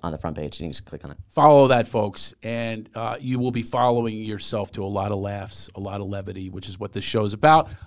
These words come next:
Speaker 2: Hope you had a great time today, and, uh, spread the word. You know, download and review and rate and all the stuff that you do to help us out, because this is what we wanna do. We're starting a movement here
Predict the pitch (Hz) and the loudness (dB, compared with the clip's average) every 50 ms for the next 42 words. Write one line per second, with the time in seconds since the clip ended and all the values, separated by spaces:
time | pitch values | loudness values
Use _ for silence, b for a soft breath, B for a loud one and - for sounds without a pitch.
0 | B - 135 135 143 143 131 127 117 143 143 135 123 - - 165 175 180 175 165 | B -4 -2 0 2 2 2 0 0 0 -2 0 0 0 0 2 0 0 0 0
1 | 170 165 170 165 165 165 160 156 - - - 139 131 127 127 127 123 123 120 120 | 0 2 4 4 4 4 4 2 -2 -4 -6 -6 -4 -2 -2 -2 -4 -4 -4 -4
2 | 113 110 - - - 131 123 120 127 123 160 165 160 156 156 143 120 b b b | -4 -4 -6 -6 -6 -6 -6 -6 -4 0 2 2 4 4 2 0 -4 b b b
3 | b b b _ _ _ _ _ _ _ - - 117 107 98 - 143 143 160 165 | b b b _ _ _ _ _ _ _ -8 -6 -6 -6 -4 0 2 4 4 4
4 | 170 160 156 160 160 160 160 160 151 117 107 95 92 101 104 107 120 151 165 165 | 4 2 4 6 8 8 8 8 6 4 -2 -4 -6 -8 -10 -10 -4 2 6 8
5 | 165 165 160 156 151 143 127 110 107 107 117 139 165 165 160 - - - 120 120 | 10 10 10 10 8 8 6 2 0 -4 -2 0 0 0 0 -2 -4 -6 -8 -8
6 | 113 135 147 151 160 165 160 151 - - - 151 139 - 147 147 143 135 117 127 | -4 0 4 4 4 4 4 0 -4 -4 -4 -4 -4 -4 -4 -4 -4 -2 -2 -2
7 | 127 127 123 123 120 110 - - 123 127 135 - 156 131 - 139 123 117 117 113 | -2 0 -2 -2 -4 -6 -6 -4 -4 -4 -2 -4 -6 -6 -4 -2 -2 -2 -2 -2
8 | 117 113 117 107 92 110 117 110 - 113 120 117 113 110 110 113 110 110 107 113 | -4 -6 -8 -8 -8 -8 -8 -8 -8 -8 -10 -8 -8 -8 -8 -6 -8 -8 -8 -8
9 | 110 107 104 101 95 - - 117 120 120 120 120 117 117 147 160 160 127 127 120 | -8 -8 -8 -10 -12 -12 -10 -10 -10 -8 -8 -6 -6 -4 -2 -2 -2 -4 -6 -8
10 | 117 120 123 123 117 113 110 | -8 -6 -4 -4 -2 -4 -4